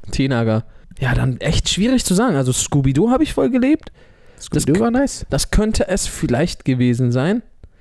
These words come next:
Speaker 1: Aber alles andere, was ich die ganze Zeit geguckt und gern geguckt hab, war eigentlich Anime, glaub ich.
Speaker 2: Ja?
Speaker 1: Also es, das war auch die Zeit, wo da lief doch nur Anime auch in
Speaker 2: Ja,
Speaker 1: R T L
Speaker 2: aber es
Speaker 1: zwei,
Speaker 2: gab
Speaker 1: oder?
Speaker 2: ja trotzdem auch so Super R T L und so.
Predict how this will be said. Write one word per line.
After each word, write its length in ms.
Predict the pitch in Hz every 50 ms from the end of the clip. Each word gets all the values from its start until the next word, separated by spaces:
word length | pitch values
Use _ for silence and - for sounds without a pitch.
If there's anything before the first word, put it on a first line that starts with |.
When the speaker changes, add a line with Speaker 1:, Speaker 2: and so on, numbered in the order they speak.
| _ - - - - -
Speaker 1:
Aber 200 | - 135 - -
alles 220 | 160 156 151 -
andere, 360 | - 156 190 214 226 214 220
was 140 | 202 202 -
ich 120 | 208 - -
die 100 | 170 156
ganze 280 | 175 180 196 185 208
Zeit 100 | 196 185 - - - -
geguckt 320 | - 156 - 190 175 - -
und 160 | 147 147 139
gern 260 | 127 151 156 185 190
geguckt 320 | 185 190 - 208 190 - -
hab, 300 | 214 226 - - - - - - - - -
war 540 | 135 117 113 127 131 131 - - - - -
eigentlich 380 | - 139 143 170 175 - - - _
Anime, 460 | - 196 240 254 180 135 117 110 110
glaub 260 | 107 107 110 107 113 123
ich. 240 | 123 127 - - - - -
Speaker 2:
Ja? 240 | - 113 143 170 190 - - - - - - -
Speaker 1:
Also 160 | - 127 120 127
es, 160 | 117 - -
das 320 | - 151 - 147 143 -
war 120 | - 143 185
auch 160 | 220 185 -
die 180 | - 147 139
Zeit, 260 | - - 180 185 190 -
wo 60 | 139
da 120 | 123 131 120
lief 260 | 131 160 214 - -
doch 200 | - 180 - -
nur 220 | 135 127 120 -
Anime 420 | - 117 120 120 120 120 120 120 101
auch 180 | 113 113 -
in 260 | - - 127 123 120
Speaker 2:
Ja, 140 | 113 120 120
Speaker 1:
R 120 | 120 131 151
T 60 | 147
L 40 | 131
Speaker 2:
aber 120 | 110 107 107
es 20 | 107
Speaker 1:
zwei, 60 | 107
Speaker 2:
gab 60 | 107 104
Speaker 1:
oder? 80 | -
Speaker 2:
ja 60 | - 240
trotzdem 300 | - 135 - - 123 107
auch 100 | 104 110
so 220 | - - 101 90 101
Super 240 | 117 127 - - 147
R 60 | 127
T 100 | - 123
L 120 | 104 95 92
und 100 | 98 -
so. 180 | - - 117